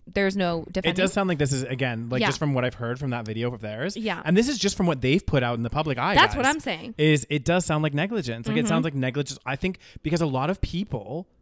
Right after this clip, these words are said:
Speaker 2: God damn,
Speaker 1: <laughs>
Speaker 2: a lot of people get dogs and don't realize how much work they are.
Speaker 1: Yeah.
Speaker 2: You know what I mean? Especially if they have behavioral problems,
Speaker 1: Mm-hmm.
Speaker 2: right? And that's what's happened with this couple.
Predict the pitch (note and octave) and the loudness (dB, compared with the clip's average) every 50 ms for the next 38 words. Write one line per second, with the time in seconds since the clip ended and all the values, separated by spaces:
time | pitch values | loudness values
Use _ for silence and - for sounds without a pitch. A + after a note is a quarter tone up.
0 | _ _ _ _ _ _ _ _ _ _ _ _ _ _ - - A#2+ D3 - _ | _ _ _ _ _ _ _ _ _ _ _ _ _ _ -20 -20 -20 -20 -20 _
1 | _ - A#2+ C3+ C3+ B2+ D4+ F4+ F4 C#3 D3 D#3 F#3 G3 - - F3+ F3+ E3+ - | _ -14 -12 -6 -2 2 4 4 6 6 6 6 4 4 2 2 0 2 2 2
2 | C#3 C3 B2+ B2 C3+ B2+ A#2 - C3+ C3 D3+ - _ _ _ _ _ _ - - | 2 4 2 2 0 -6 -4 -2 0 0 0 -2 _ _ _ _ _ _ -16 -12
3 | G2+ C#3 F#3+ G3+ C#3+ A#2 B2 B2+ - - - C3 B2+ D3+ D#3 C3 C3 C#3 D3 E3 | -8 -6 -4 -4 -4 -4 -6 -10 -8 -6 -4 0 0 0 2 2 2 2 2 2
4 | D#3 D#3 E3 F3 - - D#3+ F#3+ - - A2+ G#2 G2+ - - A#2 - _ - A3 | 0 0 -2 -2 -2 -4 -8 -8 -6 -10 -10 -10 -10 -14 -18 -20 -16 _ -4 0
5 | A#3 G#3 F#3+ - - _ - C3+ C#3 C#3+ C#3 C3+ C3 C#3 D3 C#3+ - - - - | 0 0 0 -2 -8 _ -2 0 2 2 4 4 2 2 2 2 0 -2 -2 -2
6 | F3+ G3+ - - G#3 - F#3+ F#3 E3 F3 E3+ F3+ F#3+ F3 E3+ D3+ - - A2+ D3+ | -2 0 0 -2 -2 0 -2 -4 -2 -2 -2 0 0 0 -2 -2 -2 -4 -4 -2
7 | A#3 A#3 A#3+ B3 A#3 A#3+ C4 - - C#3 C#3 C3+ C3 C3 D3+ - - E3+ D3 - | 0 0 2 2 2 2 2 0 0 0 2 2 2 2 2 0 -2 -8 -8 -6
8 | D3 C#3+ - D3 C3+ A#2+ B2+ - - B2 A2+ - A2 A2 C3 D3 | -6 -6 -4 -6 -6 -6 -6 -6 -6 -8 -8 -6 -8 -8 -8 -10